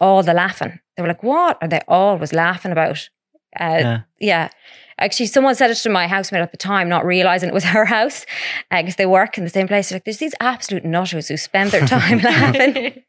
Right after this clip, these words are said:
Speaker 1: Neighbours, and it turns out it was actually us. <laughs> And I, then, because of the fact that I ended up working so much, I ended up missing out on all that
Speaker 2: And did
Speaker 1: laughing and the
Speaker 2: everyone
Speaker 1: crack
Speaker 2: kind of
Speaker 1: and
Speaker 2: fall out with you or not?
Speaker 1: No, no, no, no, no. They didn't. They didn't. But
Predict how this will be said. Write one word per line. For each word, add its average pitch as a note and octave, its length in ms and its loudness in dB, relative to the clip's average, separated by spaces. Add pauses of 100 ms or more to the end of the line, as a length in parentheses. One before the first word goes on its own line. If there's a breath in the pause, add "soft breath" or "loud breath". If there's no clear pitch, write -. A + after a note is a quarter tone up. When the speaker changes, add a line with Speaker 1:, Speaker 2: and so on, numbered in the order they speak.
(440 loud breath)
Speaker 1:
Neighbours, A#3+ 500 2
and - 80 -4
it F#3+ 100 2
turns A#3 220 2
out G3 120 4
it F3+ 60 -2
was G3+ 100 4
actually G3+ 360 2
us. C4 300 2 (160)
<laughs> - 100 -6 (640 loud breath)
And G#3 300 0 (220)
I, G#3 340 -2
then, G#3+ 480 0
because A3 300 -2
of G3+ 60 -8
the G#3 40 -8
fact G3+ 300 -4
that F#3 100 0
I E3+ 360 2 (120)
ended F3+ 180 -2
up F3+ 80 -4
working B3 280 0
so F3 120 -6
much, D#3 280 -6
I D#3+ 180 -2
ended E3+ 320 -8
up F3 60 -6
missing F#3 280 -6
out F#3 240 0
on E3+ 380 -4
all E3+ 240 2
that F#3 300 -4 (440 loud breath)
Speaker 2:
And C3+ 140 0
did C#3 80 4
Speaker 1:
laughing - 20 4
and C#3+ 200 2
the - 20 2
Speaker 2:
everyone B2+ 340 2
Speaker 1:
crack A#3+ 520 0
Speaker 2:
kind C3+ 180 0
of A2+ 40 0
Speaker 1:
and - 40 -2
Speaker 2:
fall C3+ 180 4
out C#3+ 120 2
with B2 180 0
you B2 80 4
or G#2+ 200 2
not? G2+ 140 -6
Speaker 1:
No, B4 440 2
no, D4+ 180 4
no, G3+ 260 4
no, E3 200 0
no. D3+ 160 -4
They - 160 -4
didn't. F#3+ 520 -2
They F#3 80 -2
didn't. A#3 300 0
But G#3 160 0